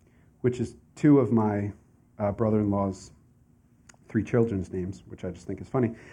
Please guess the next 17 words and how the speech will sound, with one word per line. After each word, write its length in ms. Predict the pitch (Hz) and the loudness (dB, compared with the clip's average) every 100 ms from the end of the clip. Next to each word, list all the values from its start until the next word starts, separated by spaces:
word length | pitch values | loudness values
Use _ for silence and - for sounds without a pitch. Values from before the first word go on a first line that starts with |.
| - - | -20 0
Um, 380 | 151 143 120 113 | 6 8 6 2
it's 80 | - | -4
a 60 | 117 | -2
fun 200 | 131 120 | 2 2
fact 260 | 123 98 | 2 -2
for 100 | - | -2
our 120 | 101 95 | -4 -4
family. 340 | 92 82 82 - - | -8 -10 -14 -18 2
Um, 380 | - 190 175 156 - - - | 10 12 12 8 0 -4 10
in 120 | 196 | 10
his 140 | 240 185 | 10 8
book, 240 | 208 226 | 8 8
A 100 | 170 | 8
Hidden 220 | 160 185 | 8 8
Wholeness, 340 | 190 160 170 175 | 8 8 8 4
Parker 360 | - 170 214 | 8 8 8
Palmer 400 | 220 151 143 226 | 4 4 4 2